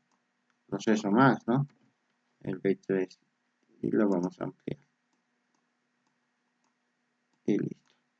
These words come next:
Bien, lo acomodaremos, porque nosotros necesitamos estos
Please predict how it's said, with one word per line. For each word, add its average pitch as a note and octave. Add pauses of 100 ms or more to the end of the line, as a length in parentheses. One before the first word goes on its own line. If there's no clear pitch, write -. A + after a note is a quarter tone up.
(400)
Bien, A2+
lo G#2+
acomodaremos, F#2+ (720)
porque G2+
nosotros G2
necesitamos G2+
estos -